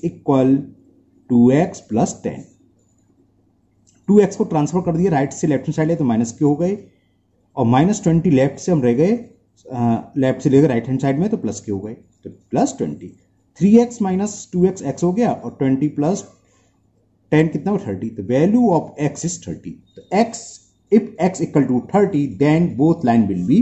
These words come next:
parallel। तो एक्स की किस value पर ये parallel होंगी, थर्टी पर। Now next question number five। Now next five है, what, for what value of x will the lines L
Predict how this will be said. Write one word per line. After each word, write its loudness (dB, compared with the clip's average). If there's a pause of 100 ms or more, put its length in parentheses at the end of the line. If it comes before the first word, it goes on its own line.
(160)
parallel। -10 (280)
तो -12
एक्स -4
की 6
किस 4
value 4
पर -2
ये -2 (100)
parallel 0
होंगी, 2 (460)
थर्टी 2 (120)
पर। -16 (440)
Now -2 (220)
next 2
question 2
number 2 (140)
five। 0 (600)
Now -4 (140)
next -2
five 2
है, 2 (840)
what, 0 (160)
for 2 (160)
what -4
value 4
of -2 (280)
x -6 (1200)
will 4 (100)
the 0
lines -2 (240)
L 0